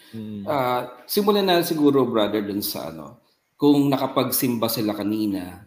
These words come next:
Speaker 2: kung,
Speaker 1: Mm.
Speaker 2: ah, the gospel for today is from Mark about the story of, ah,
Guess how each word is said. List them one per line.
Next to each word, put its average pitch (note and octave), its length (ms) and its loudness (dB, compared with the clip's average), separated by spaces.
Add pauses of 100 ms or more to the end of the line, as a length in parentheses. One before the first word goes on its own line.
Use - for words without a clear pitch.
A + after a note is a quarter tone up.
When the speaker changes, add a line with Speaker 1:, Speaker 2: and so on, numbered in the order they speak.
Speaker 2:
kung, A#2 400 -2
Speaker 1:
Mm. C#3 80 -4
Speaker 2:
ah, A2+ 80 -4
the A#2+ 160 -4
gospel D3 480 2
for A#2 160 0
today G#2+ 480 -4
is - 400 -8
from G#2 640 -8
Mark G#2+ 560 -4
about A2 480 -4 (380)
the A#2+ 80 -6
story C3 420 4
of, A#2 540 0
ah, G#2 400 -4